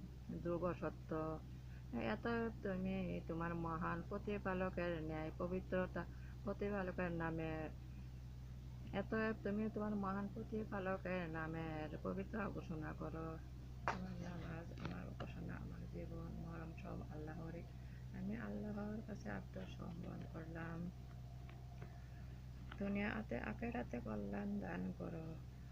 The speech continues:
দুজে অগ্নি হতে আমাকে আল্লাহ রক্ষা করো। হে আল্লাহ, আমার প্রিয় নবী হযরত মুহাম্মদ সাল্লাল্লাহু আলাইহি ওয়াসাল্লামের উসিলা আমার জীবনের গুনাহ ক্ষমা করুন।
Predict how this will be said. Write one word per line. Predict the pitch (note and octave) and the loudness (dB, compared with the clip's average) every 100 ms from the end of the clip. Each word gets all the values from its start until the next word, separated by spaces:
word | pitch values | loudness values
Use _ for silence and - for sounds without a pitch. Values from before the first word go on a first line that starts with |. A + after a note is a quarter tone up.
| - - - - | -8 -8 -10 2
দুজে | A3 G#3 G#3 G#3+ A3 | 6 6 6 6 4
অগ্নি | A3+ G#3+ | 2 4
হতে | G#3+ A3+ B3 | 4 2 0
আমাকে | B3 A3 A3+ A#3 | 0 2 0 -2
আল্লাহ | A3+ G#3+ A3 | -2 0 0
রক্ষা | A3 G3 F#3+ - - - | 0 -2 -2 -4 -6 -4
করো। | - - - - - - - - | -2 -2 -2 -2 -4 -6 -6 -4
হে | A#3 A#3 | -2 -2
আল্লাহ, | A#3+ A#3+ A3 G#3 G3+ F#3+ F#3 F3+ F#3 F#3 - - - - - G#3 | 0 0 2 2 2 2 0 0 -2 -2 -6 -6 -6 -6 -4 0
আমার | A3 A#3+ | 2 2
প্রিয় | - A#3+ B3 | 2 2 2
নবী | B3+ B3+ C4 C4+ | 0 0 0 0
হযরত | B3+ A#3+ A#3+ C4 - A3 | 0 0 0 0 0 2
মুহাম্মদ | A3 A3 A3+ A3 | 4 4 2 0
সাল্লাল্লাহু | A#3+ A#3+ A#2+ A#3+ A#2+ A#2 A#2+ B2 | -2 0 0 0 2 0 0 0
আলাইহি | A2+ G#3+ G#3+ | 0 0 2
ওয়াসাল্লামের | G#3 - F#3+ F#3+ G3 G#3+ A3 A3 | 0 -2 -2 0 0 2 2 0
উসিলা | G#3 - G#3+ G#3+ A3 - - - - | -2 -2 0 2 0 -4 -8 -8 -4
আমার | A#3 A#3 A#3+ A3+ | 0 0 0 0
জীবনের | A3 A3 A3+ A#3 A#3+ | 0 2 2 2 2
গুনাহ | A3+ G#3+ A3 | 2 4 2
ক্ষমা | A3 G3+ F#3+ G3 G3+ F#3 F3+ | 0 -2 0 2 0 0 -2
করুন। | F3 F3 E3+ E3+ F3 F3 F3 | -2 0 0 2 2 2 2